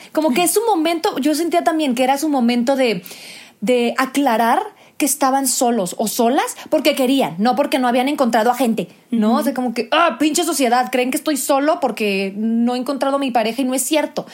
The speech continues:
Speaker 1: Estoy bastante estable y nadie ha llegado a cumplir todos mis requisitos.
Speaker 2: Y es válido, es súper válido. Yo creo que entre más grandes
Speaker 1: Pero
Speaker 2: o
Speaker 1: no se
Speaker 2: entre más
Speaker 1: enojen.
Speaker 2: maduramos, <laughs> sí, no, no se me enojen. Entre más maduramos y entre más crecemos, como que nos ponemos un poquito más exigentes y sabemos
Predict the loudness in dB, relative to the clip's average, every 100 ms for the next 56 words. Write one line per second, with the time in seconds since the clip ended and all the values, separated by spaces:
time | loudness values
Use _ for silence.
0 | -12 -6 -4 -2 -2 0 -2 0 0 2
1 | 2 0 0 0 2 2 2 0 -2 0
2 | 2 2 2 2 -2 -2 -2 -2 0 0
3 | 0 0 -2 -2 -4 -2 0 0 0 2
4 | 2 2 2 2 0 -2 -6 -2 0 2
5 | 0 0 0 2 2 2 2 0 0 -2
6 | -2 -2 -2 -2 0 0 0 0 -2 -2
7 | 0 2 2 0 -2 -2 0 2 2 2
8 | 2 2 0 0 2 2 2 2 -2 -2
9 | 0 0 0 -4 -4 -4 -4 -4 -4 -4
10 | -2 -2 -2 -4 -12 -14 -4 0 2 2
11 | 2 0 2 2 2 0 0 0 -2 -2
12 | 0 0 -2 -2 -2 0 -4 -4 -4 -2
13 | -2 -4 -4 -4 -4 -4 -8 -4 -4 -2
14 | -2 -2 -2 -2 -4 -6